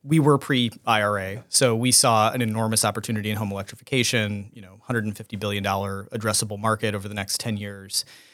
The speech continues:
And what we saw is a lot of challenges to scale, a lot of challenges with the small things. How do you price and scope a job without visiting the home? Um, how do you automate a lot of the elements of permitting? We think those are really critical to scale. They're also really critical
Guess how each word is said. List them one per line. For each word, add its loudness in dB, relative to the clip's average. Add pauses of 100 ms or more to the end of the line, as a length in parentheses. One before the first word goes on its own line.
(340)
And 4 (120)
what 6
we 2
saw 6
is 2
a 0
lot 6
of -6 (160)
challenges 0
to -4
scale, 0
a -14
lot 6
of -2
challenges 0
with -14
the -14
small 6
things. -4
How -2
do 2
you -2
price 0
and 0
scope -2
a -10
job 0
without -2
visiting -8
the -8
home? -18
Um, -8
how 0
do -4
you -6
automate 0
a -6
lot -4
of -16
the -2
elements -4
of -14
permitting? -2 (460)
We 6
think 4
those 2
are 2
really -2
critical -2
to -16
scale. 4
They're -2
also 2
really -2
critical -4